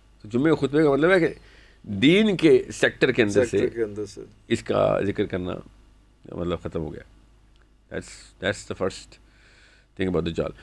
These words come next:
Speaker 1: बहरहाल, ये दोनों चीज़ें इकट्ठी करें कि दज्जाल का जिक्र करते ही क्यों हम, well, that's a psychological thing। इसलिए नहीं कि हम दज्जाल को लेट कर रहे हैं, काश इस, इस नीयत से करते कि जी हमने हदीस पढ़ी है तो इसलिए कर रहे हैं।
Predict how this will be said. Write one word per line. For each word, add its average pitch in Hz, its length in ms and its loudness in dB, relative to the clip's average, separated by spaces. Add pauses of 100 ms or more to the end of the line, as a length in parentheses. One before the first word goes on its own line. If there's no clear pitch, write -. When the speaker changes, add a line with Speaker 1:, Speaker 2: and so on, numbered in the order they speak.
(180)
Speaker 1:
बहरहाल, 160 380 4 (120)
ये 117 120 2
दोनों 117 220 4
चीज़ें 117 180 -2
इकट्ठी 104 260 -4
करें 107 200 -2 (180)
कि 104 80 -10
दज्जाल 104 340 2
का 104 100 0
जिक्र 98 380 -2
करते 107 240 4
ही 147 100 6
क्यों 143 260 2
हम, 117 220 2
well, 127 240 2
that's - 460 -2 (100)
a 92 120 -10
psychological 85 540 -8
thing। - 140 -18 (720)
इसलिए 113 240 2
नहीं 113 140 2
कि 104 60 0
हम 92 140 0
दज्जाल 82 320 -4
को 85 80 -8
लेट 80 220 -6
कर - 80 -6
रहे 73 120 -8
हैं, 76 100 -14
काश 92 220 -4
इस, 85 160 -12 (180)
इस 82 280 -10
नीयत 80 180 -6
से - 140 -18
करते - 260 -18 (520)
कि 80 180 -8
जी 82 160 -6
हमने 87 220 -6
हदीस 87 240 -4
पढ़ी 90 280 -6
है 87 80 -8
तो - 120 -14 (120)
इसलिए 92 300 -8
कर 85 100 -8
रहे - 120 -12
हैं। - 80 -20